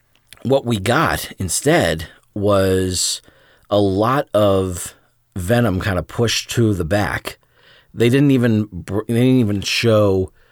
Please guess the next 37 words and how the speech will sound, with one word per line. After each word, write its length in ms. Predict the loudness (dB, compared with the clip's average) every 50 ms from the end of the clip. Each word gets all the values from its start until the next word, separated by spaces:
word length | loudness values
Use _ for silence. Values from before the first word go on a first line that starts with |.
| _ _ _ _ _ -12
Peter 300 | -4 -2 0 0 2 0
actually 360 | 0 0 -2 -4 -4 -4 -4
getting 460 | -6 -4 -2 0 0 2 2 0 0
the 60 | -2 -2
symbiote 560 | -4 -2 -2 -2 -2 -2 -2 -4 -4 -4 -4
suit 420 | -6 -4 -2 -2 -4 -4 -6 -10
put 240 | -6 -4 -2 -2 -2
on 300 | -2 -4 -2 -2 -2 -2
him, 340 | -4 -6 -6 -6 -8 -10 -10 _ _ _
or 140 | -4 -2 -2
the 80 | -2 -2
symbiote 380 | -2 0 0 0 0 -2 -4
suit 200 | -4 -4 -4 -2
actually, 280 | -4 -4 -6 -6 -6 -6
like, 160 | -6 -6 -8
attaching 480 | -8 -10 -6 -4 -4 -4 -4 -4 -6 -8
itself 340 | -8 -6 -6 -8 -8 -8 -8
to 220 | -2 0 2 2
him, 320 | 2 0 -6 -8 -8 -10 -14 _ _ _ -20 -20 _ _ _ _ _ -6
until 280 | -4 -2 0 0 2
almost 320 | 2 2 0 0 -2 -2 -4
an 120 | -6 -6 -4 -4
hour 340 | -4 -4 -2 -4 -4 -6
into 240 | -4 -4 -6 -6 -4
the 60 | -4
movie. 520 | -4 -2 -2 0 -2 -2 -2 -6 -10 -12 _ _ _ _ _ _ _ _ -20 -20 -20 -20 _ _ -8
And 480 | -4 -2 0 0 0 0 0 0 -2 -2 -4
by 280 | -4 -2 0 0 0 0
then, 520 | 0 0 2 2 2 2 2 0 -2 -4 _ _ _ _ _ _ _ _ _ _ -20 -12 -4
we 100 | -2 -2
had 120 | 0 0
gotten 280 | 0 -2 0 0 -2 -2
quite 280 | -4 0 0 0 0
a 40 | 2
bit 140 | 0 0 -2
of 100 | -2 -4
drama 520 | -4 -2 -2 0 0 -2 -2 -4 -6 -10